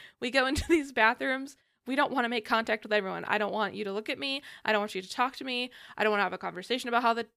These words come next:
the paper towels are out or there's not enough soap left. I don't wanna chat while we're waiting in line to use the bathroom. I wanna get in. I wanna get out.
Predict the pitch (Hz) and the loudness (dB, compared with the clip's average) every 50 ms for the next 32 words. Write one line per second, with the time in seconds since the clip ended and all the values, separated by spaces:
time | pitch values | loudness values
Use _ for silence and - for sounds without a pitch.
0 | _ - 233 220 220 - _ _ - - _ - 254 262 254 247 240 254 233 233 | _ -2 -2 -2 -2 -4 _ _ -20 -20 _ -8 -6 -2 -2 -2 2 4 4 4
1 | 233 233 233 - - 220 220 220 220 - 214 208 208 208 220 226 220 226 226 226 | 4 2 0 2 4 4 4 4 4 2 0 0 -2 -2 0 0 0 0 0 -4
2 | 214 220 - - 220 214 214 220 220 220 220 214 - - - - - - - _ | -6 -6 -4 -2 -2 -2 0 2 2 2 2 2 0 -6 -14 -20 -20 -20 -20 _
3 | - - 226 226 214 214 196 196 - - - 262 233 220 - 226 214 202 202 202 | 2 4 4 6 6 4 2 0 0 0 2 4 4 4 4 2 2 2 0 0
4 | 208 208 196 190 190 190 196 214 247 247 262 269 254 269 262 - 233 240 226 233 | -2 -2 -2 -2 -6 -4 -2 0 0 0 0 -2 -6 -8 -8 -4 0 0 0 0
5 | 226 226 220 220 - - _ - - 214 214 202 190 196 208 214 226 254 269 269 | 0 -2 -6 -6 -10 -16 _ -2 0 0 2 0 0 -2 -2 0 0 0 0 -2
6 | 285 - - - - - 226 226 226 233 220 233 202 190 - - | -6 -12 -16 -12 -2 0 0 0 0 0 0 0 0 0 -2 -4